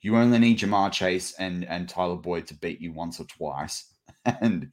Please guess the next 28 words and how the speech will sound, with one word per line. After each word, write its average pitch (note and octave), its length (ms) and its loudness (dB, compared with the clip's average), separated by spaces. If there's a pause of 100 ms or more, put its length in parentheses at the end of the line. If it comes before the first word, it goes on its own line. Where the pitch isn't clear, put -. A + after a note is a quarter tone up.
(140)
you're F#2+ 100 -4
down F#2 240 -4
two F2 160 -8
touchdowns D#2 560 -8
and F2 120 -4
you're E2+ 80 -6
not F2+ 160 -6
catching - 380 -6
that. - 140 -16 (380)
Like, F#3 120 -14
this F#3 160 -8
team F#2 260 -4
has F2 200 -4
to E2 80 -8
hold E2+ 200 -2
them D2+ 140 -12
to D#2+ 120 -10
under D#2 180 -6
twenty. - 360 -10
So F2 300 -2 (260)
for G#2 100 -2
me, B2 220 10
I'm, C#3 180 12
<laughs> - 200 2
I'm F#3+ 280 8
watching F3+ 280 4
the C#3 80 6
cornerbacks C3+ 680 6